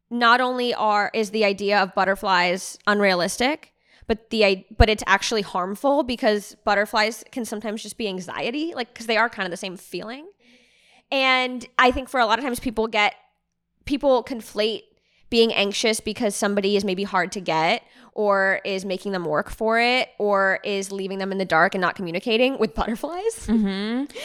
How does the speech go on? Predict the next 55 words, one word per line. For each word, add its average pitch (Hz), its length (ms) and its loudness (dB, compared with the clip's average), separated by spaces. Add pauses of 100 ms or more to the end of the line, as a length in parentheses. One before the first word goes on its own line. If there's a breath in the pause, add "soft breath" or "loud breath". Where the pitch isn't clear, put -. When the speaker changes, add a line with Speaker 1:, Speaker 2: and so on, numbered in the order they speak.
(380 loud breath)
Speaker 2:
It 233 140 0
was, 247 420 -2
um, 196 640 -2 (320)
there 214 180 0
was 208 120 -2
a 214 60 -4
show 220 140 -2
I 214 140 2
watched 190 260 -4
with 180 140 -14
Brene 170 300 -6
Brown. 190 520 -6
Speaker 1:
Okay. 196 260 4
Speaker 2:
And 196 140 -2
she 196 140 -4
was 185 120 -6
talking 175 360 -6
about 160 420 -2
the 175 80 -8
feeling 160 360 -8
that 156 180 -10
we 160 300 -10
call 147 680 -6 (200)
nervous 160 680 -12 (460)
and 185 120 0
how 165 500 0
the 170 120 -4
actual 165 840 -6
science 160 500 -6
in 165 140 -12
the 165 80 -8
body 170 560 -6
is 180 140 -10
the 170 120 -6
same 165 440 -4
as 156 120 -6
Speaker 1:
Yeah. 277 160 4
Speaker 2:
feeling 160 220 -4
excited. 175 640 -4
And 254 160 2
so 302 100 2
Speaker 1:
Yeah. 180 60 2
Speaker 2:
it's - 120 -10
almost 180 300 -4
like 202 160 -8
you're 180 120 -6
making 165 280 -8
a 160 40 -8
choice 147 360 -10
to - 80 -14
be 165 120 -10
nervous - 400 -10
or - 60 2
Speaker 1:
Absolutely. 226 440 0
Speaker 2:
excited. 254 200 -6